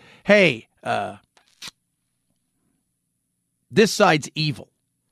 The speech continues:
Look at the numbers. People are buying in the store of life too much inflation, worry about economy, worry about crime. They're not buying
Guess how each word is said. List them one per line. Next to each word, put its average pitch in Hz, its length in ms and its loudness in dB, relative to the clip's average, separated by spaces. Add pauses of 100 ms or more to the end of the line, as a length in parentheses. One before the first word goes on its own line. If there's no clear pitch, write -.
(380)
Look 165 200 2
at 202 80 0
the 180 80 0
numbers. 135 480 -2 (840)
People 190 280 4
are 185 60 6
buying 160 560 2 (100)
in 160 140 2
the 180 100 4
store 170 300 4
of 139 100 2
life 127 400 0 (600)
too 190 120 6
much 196 200 6
inflation, 160 560 0 (1600)
worry 165 340 4
about 185 200 4
economy, 135 540 -2 (1040)
worry 170 260 4
about 190 260 4
crime. 123 440 -4 (1200)
They're 143 160 0
not 165 240 4
buying 156 460 2